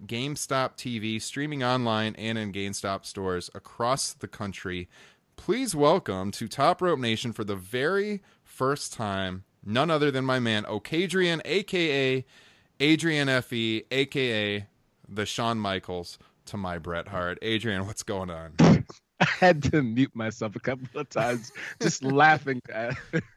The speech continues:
Speaker 1: Oh,
Speaker 2: of how
Speaker 1: man.
Speaker 2: much you hang on to that, 'cause I still do too. I remember the losses and the wins, and they never go away. <laughs>
Speaker 1: Those E-Feds were so much fun, and honestly, you know, being a writer over at comic book dot com,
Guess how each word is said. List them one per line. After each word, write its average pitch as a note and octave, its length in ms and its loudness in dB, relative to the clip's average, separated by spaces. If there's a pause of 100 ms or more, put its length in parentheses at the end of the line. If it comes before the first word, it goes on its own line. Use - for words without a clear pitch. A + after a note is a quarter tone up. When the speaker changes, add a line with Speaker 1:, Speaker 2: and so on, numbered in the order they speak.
(140)
Speaker 1:
Oh, - 140 0
Speaker 2:
of - 360 0
how F#3 200 6
Speaker 1:
man. F3 100 4
Speaker 2:
much E3 220 0
you - 80 -16
hang C3 180 0
on B2 140 2
to A#2 120 -10
that, G2 200 -2
'cause F#2 140 -6
I D3+ 100 4
still D3 300 4
do A2 180 4
too. G2 420 4
I F#2 100 4
remember A2+ 340 6
the G2+ 100 2
losses F#2+ 460 2
and F2+ 120 0
the F2+ 60 -4
wins, E2+ 420 -2
and E2 260 -6
they F2 100 -2
never D#2+ 220 0
go D2+ 160 2
away. C#2+ 280 4 (300)
<laughs> - 880 -12
Speaker 1:
Those E3+ 280 2
E-Feds F2 720 -4
were G2 180 -8
so A#2+ 240 -6
much B2+ 260 -4
fun, G2 340 -4
and F#2 120 -6
honestly, B2+ 520 0
you A#2 160 -4
know, G#2 100 -10
being A#2 240 -4
a A#2+ 40 -2
writer A2 320 2
over A2 100 2
at G#2 80 -6
comic G2+ 320 -6
book G2 120 -8
dot F#2 220 -4
com, F#2 340 -6